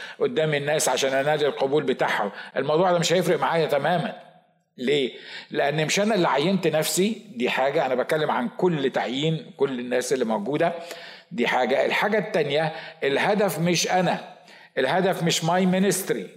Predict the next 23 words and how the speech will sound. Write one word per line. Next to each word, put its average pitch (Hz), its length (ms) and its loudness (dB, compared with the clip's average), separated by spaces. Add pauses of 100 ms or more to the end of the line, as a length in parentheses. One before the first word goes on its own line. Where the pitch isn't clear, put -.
(160)
الهدف 165 480 2
مش، 160 300 0 (240)
مش، 143 420 0
م-، 139 260 4 (280)
م-، 143 440 -6
مش 135 140 0
شوفوني، 175 760 2
الهدف 165 460 0
مش 147 180 0
ال-، 143 260 -2
الحاجة 165 480 0
اللي 147 160 2
في - 120 -8
ايدي 180 540 0 (200)
انا 165 180 2
اللي 147 140 2
بعملها، 139 480 2
لا، 156 200 2 (320)
الهدف 165 540 2
هو 190 260 4 (280)
انت، 220 320 4 (200)
الهدف 147 440 2
هو 156 400 4